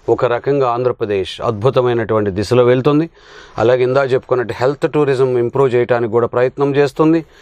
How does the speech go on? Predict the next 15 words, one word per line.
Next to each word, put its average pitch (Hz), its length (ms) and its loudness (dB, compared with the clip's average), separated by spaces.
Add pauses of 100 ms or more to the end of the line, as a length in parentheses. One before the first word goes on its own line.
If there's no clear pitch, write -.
(360)
ఇలా 175 260 6
ఏ 160 300 2
కోణంలో 180 540 2
చూసినా 151 460 0
నవనిర్మాణం 143 800 2
జరుగుతుంది. 117 640 0 (340)
అయితే 131 260 2
ఎకానమీలో 175 680 0
చదివే 143 380 -2
విధానం 131 480 0
వేరు, 95 360 -4 (400)
బైఫర్కేషన్లో 127 800 2
చదివే 110 320 -2
విధానం 104 460 -2
వేరు. 85 220 -8